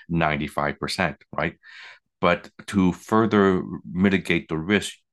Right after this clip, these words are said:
people can say, "Well, I will only give loan to value of seventy percent," which means,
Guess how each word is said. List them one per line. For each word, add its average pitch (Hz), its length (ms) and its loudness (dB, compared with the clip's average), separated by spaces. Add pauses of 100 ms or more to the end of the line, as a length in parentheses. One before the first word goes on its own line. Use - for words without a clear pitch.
(280)
people 87 280 -2
can 82 160 -4
say, 82 260 2
"Well, 80 360 4 (320)
I 90 120 2
will 87 200 2
only 95 280 2
give 82 300 -4
loan 85 280 0
to 85 120 -8
value 78 540 -2
of 78 200 -4
seventy 85 480 -2
percent," - 440 -8
which 87 240 -2
means, 87 340 2